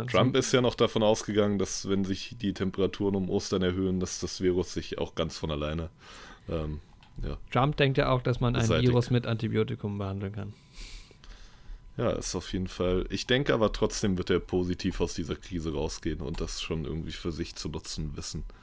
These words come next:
Speaker 2: Ja, das glaub ich auch. <laughs> Ich glaub,
Speaker 1: Und
Speaker 2: die
Speaker 1: das ist echt
Speaker 2: Maschinen,
Speaker 1: ein
Speaker 2: was den Wahlkampf <laughs> angeht, die rattern schon ordentlich.
Speaker 1: Ja,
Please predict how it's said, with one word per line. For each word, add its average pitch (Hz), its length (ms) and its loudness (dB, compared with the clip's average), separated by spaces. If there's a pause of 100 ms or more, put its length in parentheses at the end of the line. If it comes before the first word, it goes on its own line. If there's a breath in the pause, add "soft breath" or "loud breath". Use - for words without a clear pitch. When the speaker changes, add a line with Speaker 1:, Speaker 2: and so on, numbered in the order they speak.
(480 loud breath)
Speaker 2:
Ja, 175 120 0
das 170 160 -2
glaub 185 160 6
ich 143 100 0
auch. 104 180 -2 (1080 loud breath)
<laughs> - 540 -2
Ich - 100 -10
glaub, 190 80 2
Speaker 1:
Und 113 80 4
Speaker 2:
die 120 40 6
Speaker 1:
das 143 80 4
ist 156 60 6
echt - 160 4
Speaker 2:
Maschinen, 175 280 4
Speaker 1:
ein - 40 6
Speaker 2:
was 151 80 0
den 147 140 -2
Wahlkampf 165 460 4
<laughs> 147 120 -4
angeht, 165 320 0
die 135 60 -8
rattern 120 300 -4
schon 110 200 -14
ordentlich. 110 420 -4
Speaker 1:
Ja, 90 180 4